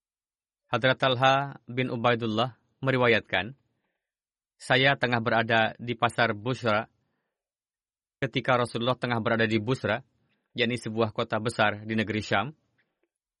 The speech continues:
Rasulullah tengah bersama dengan paman beliau dalam perjalanan dagang.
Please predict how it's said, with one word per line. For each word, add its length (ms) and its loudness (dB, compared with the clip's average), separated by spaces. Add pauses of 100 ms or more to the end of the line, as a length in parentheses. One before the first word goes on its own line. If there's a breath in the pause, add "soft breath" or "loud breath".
(720)
Rasulullah 720 0 (240)
tengah 240 -2
bersama 400 0
dengan 160 -2
paman 320 0
beliau 320 -2
dalam 320 -2
perjalanan 480 2
dagang. 400 -2